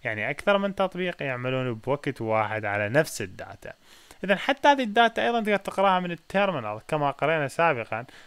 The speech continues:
مجرد تكتب له الأمر، آه، دوت سلاش اي دي بي، اي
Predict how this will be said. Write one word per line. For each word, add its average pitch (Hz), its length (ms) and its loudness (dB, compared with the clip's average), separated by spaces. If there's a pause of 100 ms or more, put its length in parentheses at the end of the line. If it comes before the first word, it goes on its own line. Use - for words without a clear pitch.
(160)
مجرد 156 280 2
تكتب 127 400 -6
له 104 360 0
الأمر، 110 560 -8
آه، 101 580 -14
دوت 104 200 -10
سلاش 143 640 -2
اي 113 200 -8
دي 139 280 -8
بي، 143 340 -6 (1000)
اي 110 320 -10